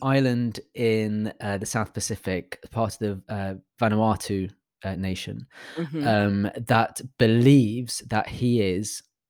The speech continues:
Speaker 1: a god.
Speaker 2: Okay. I mean, you know, okay.
Speaker 1: I mean, what a wonderful,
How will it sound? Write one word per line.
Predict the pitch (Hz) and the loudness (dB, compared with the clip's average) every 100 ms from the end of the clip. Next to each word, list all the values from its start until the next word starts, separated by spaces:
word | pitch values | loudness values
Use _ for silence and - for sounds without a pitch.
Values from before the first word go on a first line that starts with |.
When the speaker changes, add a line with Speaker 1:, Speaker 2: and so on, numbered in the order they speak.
| - | -10
Speaker 1:
a | 104 | -8
god. | - 135 165 87 - - _ _ _ _ _ _ _ - - _ _ _ _ _ _ - - | 0 0 2 -2 -8 -18 _ _ _ _ _ _ _ -14 -14 _ _ _ _ _ _ -14 -2
Speaker 2:
Okay. | 170 269 233 220 247 240 - - | 0 0 -4 -4 -6 -10 -18 -18
I | 175 | -14
mean, | 190 226 240 233 | -8 -6 -4 -4
you | 226 294 | -4 -4
know, | 202 269 _ _ _ _ | -4 -6 _ _ _ _
okay. | 156 240 262 285 _ _ _ _ _ - | -2 0 -2 -4 _ _ _ _ _ 0
Speaker 1:
I | |
mean, | 196 226 | 6 8
what | 233 | 8
a | |
wonderful, | 214 214 202 202 - 175 165 170 | 8 8 8 4 6 6 6 2